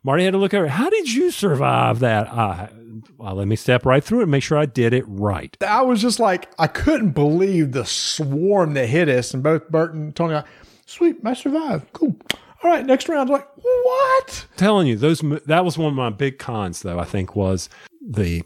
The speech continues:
Speaker 1: move tokens, my, my scout tokens, 'cause it's the scout action you take on the board to receive them,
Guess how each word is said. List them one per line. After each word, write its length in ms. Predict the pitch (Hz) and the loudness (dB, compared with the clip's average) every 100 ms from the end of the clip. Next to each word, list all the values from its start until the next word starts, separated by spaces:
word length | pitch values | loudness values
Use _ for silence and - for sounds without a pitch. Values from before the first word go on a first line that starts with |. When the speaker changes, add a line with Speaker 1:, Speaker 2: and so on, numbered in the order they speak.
| - | -8
Speaker 1:
move 380 | 117 131 147 - | -2 2 2 2
tokens, 640 | 151 151 156 147 131 - | 0 2 2 0 -2 -8
my, 240 | 113 101 95 - | -6 -4 -4 -6
my 140 | 104 | -8
scout 400 | - 127 131 - | -2 0 0 0
tokens, 480 | - 139 151 135 - | -6 -4 -4 -6 -6
'cause 240 | - 123 | -6 -6
it's 100 | 95 | -8
the 100 | - | -10
scout 460 | - - 156 160 143 | -8 0 2 2 2
action 380 | 123 120 - 110 | -2 -2 -2 -4
you 100 | 104 | 0
take 220 | 123 120 | 0 0
on 60 | |
the 60 | 110 | -2
board 300 | 104 104 95 | 0 0 0
to 100 | 101 | -4
receive 460 | 92 - - 117 135 | -6 -6 -2 -2 0
them, 280 | 143 135 | 0 0